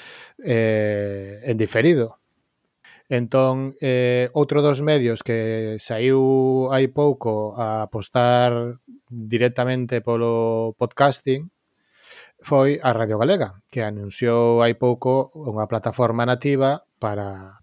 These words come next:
para crear novos podcasts que non fosen só, mm, refritos, digamos, da Radio Galega. E para iso quisemos falar con Tania Fernández Lombao, a xefa do Servicio de Xestión O-,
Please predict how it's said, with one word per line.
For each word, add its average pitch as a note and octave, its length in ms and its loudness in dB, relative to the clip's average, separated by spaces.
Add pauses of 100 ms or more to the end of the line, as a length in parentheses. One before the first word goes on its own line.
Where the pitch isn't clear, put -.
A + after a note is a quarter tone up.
(140)
para A2+ 560 0
crear A#2+ 480 4 (160)
novos A#2 400 0
podcasts C#3 400 2
que B2 160 -2
non B2 80 0
fosen A#2+ 480 -4
só, A2+ 480 -4
mm, G2+ 640 -10 (440)
refritos, A#2+ 720 0
digamos, A2 360 -2
da G#2+ 100 -4
Radio G#2 180 -4
Galega. G2+ 440 -12
E E3 120 2
para E3+ 200 4
iso E3+ 280 -2
quisemos C3 440 -4
falar C#3 440 0 (520)
con G#2 240 -8
Tania A#2+ 480 0
Fernández A#2+ 400 -4
Lombao, C#3+ 560 2 (640)
a A2 160 0
xefa B2 320 0
do A#2 160 0
Servicio B2 320 0
de A#2 120 0
Xestión A#2+ 360 -2
O-, A#2 200 -4